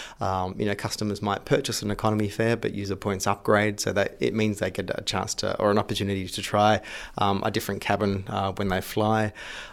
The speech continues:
Um, again, some customers might travel economy for leisure purposes and business or first for, uh, for corporate purposes. Um, so I think it would be a mistake for us to assume an economy cluster, a customer is an economy customer always, and a business customer is always a business customer.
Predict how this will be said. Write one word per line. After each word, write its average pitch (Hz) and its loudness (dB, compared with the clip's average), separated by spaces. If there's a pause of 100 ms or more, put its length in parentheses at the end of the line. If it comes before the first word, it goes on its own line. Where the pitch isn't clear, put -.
(120)
Um, 95 0
again, 117 2
some 120 4
customers 117 2
might 110 4
travel 101 0
economy 107 0
for 104 -2
leisure 117 4
purposes 113 0
and 98 -4
business 101 -2
or 98 4
first 110 0
for, 98 -2 (260)
uh, 90 0
for - -6
corporate - 4
purposes. 120 0 (400)
Um, 101 0
so 127 10
I 123 12
think - 8
it 151 8
would 120 6
be 113 6
a 110 6
mistake 123 8
for 113 4
us 104 4
to 107 -2
assume 104 2
an 98 0
economy 107 2
cluster, 110 -2
a 117 0
customer 101 2
is 120 6
an 104 4
economy 104 2
customer 98 -2
always, 127 6
and 101 -2
a 95 -2
business 104 -2
customer 107 0
is 104 0
always 107 4
a 101 4
business 107 -2
customer. 110 -2